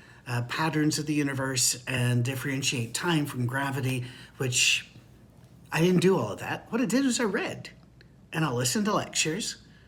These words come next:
and I talked to professors. We learn from experts, and so I have no problem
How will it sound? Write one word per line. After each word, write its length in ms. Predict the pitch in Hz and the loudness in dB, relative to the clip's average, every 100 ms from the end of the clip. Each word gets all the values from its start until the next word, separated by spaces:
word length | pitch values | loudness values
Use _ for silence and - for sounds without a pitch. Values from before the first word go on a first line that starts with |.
| - - | -14 -4
and 100 | 127 | -2
I 60 | |
talked 340 | 127 120 - - | -2 -4 -4 -6
to 80 | |
professors. 640 | 165 170 170 - - - - - - - - - - - - - - - - - - - | -4 -2 0 -2 -4 -8 -12 -16 -20 -20 -20 -20 -20 -20 -20 -20 -20 -20 -20 -20 -20 -14
We 320 | 127 135 180 190 | -8 -2 2 4
learn 540 | 214 285 196 175 196 | 6 4 4 2 0
from 160 | 190 190 | -2 -2
experts, 580 | 202 - - - - | 0 0 -2 -8 -4
and 140 | 156 147 | -2 0
so 120 | 160 | 0
I 140 | 196 | 0
have 300 | 269 320 - | 0 -2 0
no 180 | 170 202 | 2 2
problem 720 | - - 120 156 220 240 233 | 0 -4 -4 0 4 4 4